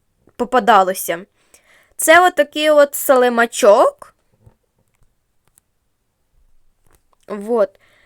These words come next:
Дальше тут є отакі от костюмчики. Губка Боб.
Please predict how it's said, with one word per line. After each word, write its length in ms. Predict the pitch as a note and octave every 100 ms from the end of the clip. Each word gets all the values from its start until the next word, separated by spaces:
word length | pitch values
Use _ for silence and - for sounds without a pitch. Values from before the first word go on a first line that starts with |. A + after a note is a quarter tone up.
| _
Дальше 520 | G3 B3+ F4+ - E4+
тут 220 | - C#4+
є 160 | C4 C#4+
отакі 400 | D4+ D4+ - C4
от 180 | C#4 -
костюмчики. 960 | C4 - A3+ A3 A3+ D#4 D#4+ E4 F#4 G#4+ _ _ _ _ _ _ _ _ _ _ _ _ _ _ _ _ _ _ _ -
Губка 440 | - C4 - D4+
Боб. 440 | A3 A3 B3+ G4+